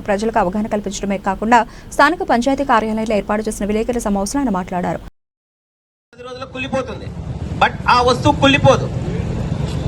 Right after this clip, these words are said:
Speaker 2: అర్థమవుతుందా? దీనికి చిన్న ఉదాహరణ ఏమంటే, గతంలో మనకు ఈ కరోనా వచ్చింది కదా, ఆ కరోనా వచ్చినప్పుడు ఎవరు మన వాళ్ళు, మన బంధువులైనా కానీ మనం దగ్గరికి పోలా, వాళ్ళే ప్యాక్ చేసి కవర్లో అట్లే పూర్తి చేసినాం.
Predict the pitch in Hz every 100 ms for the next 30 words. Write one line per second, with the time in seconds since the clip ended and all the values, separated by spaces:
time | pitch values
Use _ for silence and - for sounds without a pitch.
0 | - - - - - 262 262 247 240 247
1 | 240 233 - 247 262 254 254 240 233 220
2 | 214 233 277 - - - - - - -
3 | - - 269 269 277 254 254 247 240 226
4 | 220 202 - 233 262 254 254 247 262 247
5 | 262 226 - - - 226 214 262 277 262
6 | 254 262 247 226 233 208 226 262 269 254
7 | 247 254 247 233 220 233 214 226 269 262
8 | 247 247 233 226 220 240 254 233 196 -
9 | - 262 - 208 - - 240 233 214 240
10 | 240 226 269 285 - - - - - -
11 | - 196 277 277 269 269 247 214